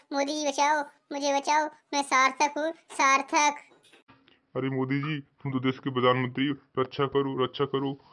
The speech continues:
Speaker 2: मैं, मैं इंकी प्रताप सिंह हूँ, मैं इंकी प्रताप सिंह, मुझे बचाओ, बचाओ।
Speaker 1: अरे बचाओ अंकल, बचाओ, मोदी अंकल बचाओ, मैं अंशिका हूँ, अंशिका,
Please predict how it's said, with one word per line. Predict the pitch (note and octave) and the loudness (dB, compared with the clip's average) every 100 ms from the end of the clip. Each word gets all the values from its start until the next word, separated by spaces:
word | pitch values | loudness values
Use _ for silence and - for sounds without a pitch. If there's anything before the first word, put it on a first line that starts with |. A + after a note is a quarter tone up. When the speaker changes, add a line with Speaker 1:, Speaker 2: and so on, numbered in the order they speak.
| _ _ - | _ _ -6
Speaker 2:
मैं, | B2 C3 C3+ C3+ _ _ _ _ | 0 0 0 -8 _ _ _ _
मैं | A#2+ C3 | -2 -2
इंकी | B2+ - | -2 -4
प्रताप | C3 C3 B2+ B2+ | -2 2 2 0
सिंह | - C#3 | -8 -4
हूँ, | C3+ C3+ B2 - - | -4 -6 -8 -12 0
मैं | B2+ | 0
इंकी | C3 B2+ | 0 -4
प्रताप | C3 C3 B2+ B2+ | -4 2 2 2
सिंह, | - B2+ A#2+ - _ | -4 -2 -4 -14 _
मुझे | C3+ C3 | -2 2
बचाओ, | C3 B2+ C#3 C#3 A#2+ _ - | 2 2 2 4 0 _ -4
बचाओ। | B2+ C#3+ C3+ C#3 A#2 - _ _ _ - - G2 F#3+ - _ - _ _ - _ _ _ | -2 0 0 0 -2 -8 _ _ _ -12 -12 -18 -20 -20 _ -14 _ _ -20 _ _ _
Speaker 1:
अरे | G#3+ | -6
बचाओ | A3+ A3 A#3+ B3+ | -4 0 2 4
अंकल, | B3+ B3 C4 | 4 2 0
बचाओ, | A#3+ A#3 B3 C4+ G3+ _ - | 0 0 2 2 -2 _ -6
मोदी | A#3 A#3+ A#3+ | -4 -2 -2
अंकल | A#3+ A#3+ A#3 | -2 0 -2
बचाओ, | A#3 B3 C4 B3 - _ _ | 0 2 2 0 -4 _ _
मैं | B3 A#3 | -4 -4
अंशिका | A#3 A#3 B3+ A#3 | -4 -6 -2 0
हूँ, | A#3+ C#4 | 0 -4
अंशिका, | B3 B3 B3 B3 | -6 -4 -2 4